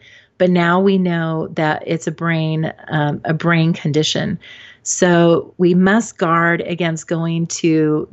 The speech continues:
describe everything as a spiritual warfare, everything as demonic, everything in this superstitious mindset, and really just look at it from a scientific point of view as well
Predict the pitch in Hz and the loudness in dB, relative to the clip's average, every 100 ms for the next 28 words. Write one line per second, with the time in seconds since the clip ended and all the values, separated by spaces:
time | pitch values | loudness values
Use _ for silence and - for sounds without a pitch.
0 | 165 _ - 170 175 165 - 165 160 - | -16 _ -14 -6 -4 -2 0 0 -2 -2
1 | 170 175 175 170 160 151 160 - 165 156 | -2 0 -2 -2 -4 -4 -8 -4 0 0
2 | 156 156 151 156 - 151 151 - 175 180 | 0 -2 0 0 0 -4 -2 -2 0 0
3 | 175 170 160 156 156 156 156 151 151 - | 0 -2 -4 -4 -4 -2 -2 -4 -6 -4
4 | 165 175 165 165 160 156 - - - _ | -2 -2 -2 -2 0 -4 -8 -20 -20 _
5 | 175 170 170 160 - 170 170 156 156 156 | 2 4 4 2 0 -2 -2 0 0 2
6 | 156 - 156 156 156 - 151 147 - _ | -2 0 0 0 -2 -2 0 -2 -4 _
7 | 165 160 160 170 170 165 160 156 156 - | -2 -2 -2 -2 0 0 2 0 -2 2
8 | 175 165 - - - 165 170 170 160 147 | 0 0 -8 -20 -8 0 0 2 0 0
9 | 147 - _ _ _ - - 170 156 - | -2 -8 _ _ _ -20 -4 -2 -2 -4
10 | 156 - 156 156 233 220 254 - 240 240 | -6 -2 -4 -2 -2 0 -2 -2 0 2
11 | 233 254 277 - 165 165 180 156 156 | 4 4 2 0 -2 0 0 2 -2